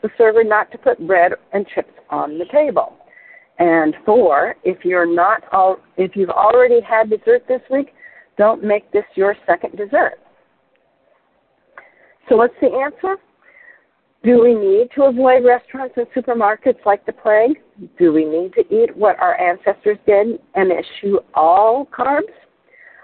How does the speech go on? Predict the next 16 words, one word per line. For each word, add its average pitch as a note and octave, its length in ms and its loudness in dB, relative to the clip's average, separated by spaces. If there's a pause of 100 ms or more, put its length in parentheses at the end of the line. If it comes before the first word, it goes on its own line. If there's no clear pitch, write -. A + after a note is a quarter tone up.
(240)
I F3+ 280 2
would A#3 200 0
propose F#3+ 440 -6 (120)
that F3 100 -6 (520)
all F#3+ 320 4
we A#3 160 -2
need G3 240 -8
to G#3+ 80 -16
do F3 260 -2 (160)
is E3 220 -2 (220)
eat G#3 240 -2 (280)
safe - 200 0 (120)
carbs, D#3 380 -4 (380)
which G#3+ 240 -2
means E3 240 0 (160)
low E3 280 0